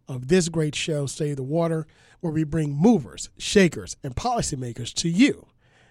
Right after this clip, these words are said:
to bring up issues important to you. Also, supporters of W N S B Hot ninety-one, the soul of V A, where we broadcast every Sunday here at ten A M from the campus,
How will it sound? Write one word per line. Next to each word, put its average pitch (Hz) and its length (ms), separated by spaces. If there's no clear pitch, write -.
to - 80
bring 165 260
up 151 160
issues - 640
important 127 640
to - 140
you. 131 180
Also, 214 320
supporters 147 480
of 143 120
W 160 260
N 156 60
S 147 200
B 160 160
Hot 160 260
ninety-one, 151 460
the 127 40
soul 202 440
of 160 100
V 185 300
A, 113 300
where 151 100
we 151 140
broadcast 156 760
every 190 380
Sunday - 840
here 131 440
at 120 180
ten 156 320
A 123 240
M 98 320
from 143 160
the 139 80
campus, - 680